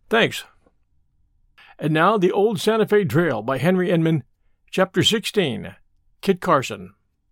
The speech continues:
Of the famous men whose lives are so interwoven with the history of the Old Santa Fe Trail,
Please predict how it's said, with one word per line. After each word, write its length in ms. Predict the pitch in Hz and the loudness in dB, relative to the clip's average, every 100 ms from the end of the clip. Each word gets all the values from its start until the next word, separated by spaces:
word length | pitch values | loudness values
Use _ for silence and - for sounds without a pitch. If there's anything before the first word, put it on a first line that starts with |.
| _ _ _ _ _ _ _ _ _ _ _ _ _ | _ _ _ _ _ _ _ _ _ _ _ _ _
Of 100 | 151 | -4
the 80 | 131 | -2
famous 400 | - 226 240 - | 2 4 4 0
men 140 | 214 190 | 2 2
whose 200 | 190 143 | 2 0
lives 380 | 180 202 156 | 2 2 0
are 60 | 135 | -2
so 240 | - 233 | 0 0
interwoven 520 | 269 220 196 190 175 151 | 0 -2 2 2 2 0
with 120 | 135 | -2
the 80 | 135 | 0
history 320 | 190 - 180 | 0 0 -2
of 40 | |
the 120 | 147 | -2
Old 320 | - 170 208 - | -4 0 0 0
Santa 240 | 196 185 | 0 0
Fe 180 | 185 175 | 0 0
Trail, 420 | - 175 180 | 0 0 0